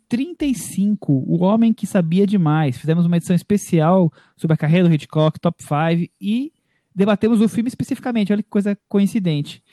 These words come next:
É, mas falando sobre o, o Ben Wheatley, eu não sei o que vocês acham do cinema dele, esse é o oitavo filme dele.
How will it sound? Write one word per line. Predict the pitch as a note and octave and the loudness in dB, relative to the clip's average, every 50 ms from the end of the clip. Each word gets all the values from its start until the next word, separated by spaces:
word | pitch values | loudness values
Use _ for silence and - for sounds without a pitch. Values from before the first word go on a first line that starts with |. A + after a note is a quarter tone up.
| _ _ _ _ _ | _ _ _ _ _
É, | - D3 C#3+ C#3+ C#3+ | -2 -2 0 0 0
mas | C#3 E3 A#3+ D4+ - | 0 0 -2 -2 -2
falando | - C#4 B3 A#3+ | -2 0 0 0
sobre | F#3+ A3 F#3+ F3+ | 2 2 2 2
o, | F#3+ F#3 F3 E3 - | 4 4 4 2 2
o | D#3+ D3+ | 0 -2
Ben | D3+ E3+ F3 F3+ | 0 0 0 0
Wheatley, | F3+ G3 A3+ A#3 A3+ F#3+ E3 D#3 - - | 0 -2 -2 -2 -4 -4 -4 -4 -6 -8
eu | - F3 | -6 -6
não | F#3 F#3 | -6 -6
sei | E3+ - F#3 E3+ E3+ E3 | -4 -2 -2 0 0 0
o | D#3 | -2
que | D3+ - E3 | -4 -6 -8
vocês | D3+ D3 - E3 D3+ D3+ D3 | -8 -8 -6 -6 -6 -6 -4
acham | D3 C3+ C#3 C#3 D3+ | -2 -2 -2 -4 -6
do | C#3+ | -10
cinema | C#3 B2 C3 C#3 C#3 C#3 C3+ | -12 -12 -8 -6 -6 -4 -2
dele, | C3+ D3+ F3 F3+ E3 | -2 -2 0 0 0
esse | D3+ D#3 | 0 0
é | |
o | D3+ | 0
oitavo | D3 D3+ - - D#3 D3+ E3+ F3 D#3+ D3 | 0 -2 -4 -4 -4 -2 -2 -2 -2 -4
filme | - - D3+ C3+ B2+ | -6 -6 -6 -6 -4
dele. | B2+ D3 D#3+ F3 F3+ E3 D3 C3+ | -4 -4 -2 -2 -2 -2 -4 -8